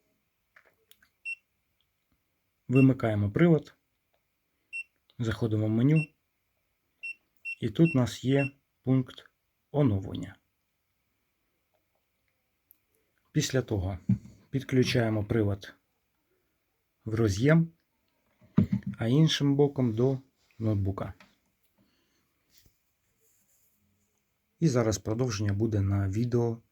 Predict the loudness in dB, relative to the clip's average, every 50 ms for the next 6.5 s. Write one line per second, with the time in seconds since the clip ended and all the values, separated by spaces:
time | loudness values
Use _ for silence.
0 | _ _ _ _ _ _ _ _ -4 -4 -2 0 0 0 2 2 0 -2 -2 -4
1 | -8 -16 _ _ _ _ _ -2 0 0 0 -2 -4 -6 -8 -10 -14 -14 -18 _
2 | _ _ _ _ _ _ _ _ _ _ _ _ _ _ _ _ _ _ _ _
3 | _ _ _ _ _ _ _ _ _ _ _ _ _ _ _ _ _ _ _ _
4 | _ _ _ _ -4 -2 -2 0 2 2 4 6 6 4 4 2 2 2 4 4
5 | 6 4 4 4 4 4 4 4 6 6 6 6 6 4 4 2 2 2 2 0
6 | 0 0 0 0 -2 -4 0 2 2 2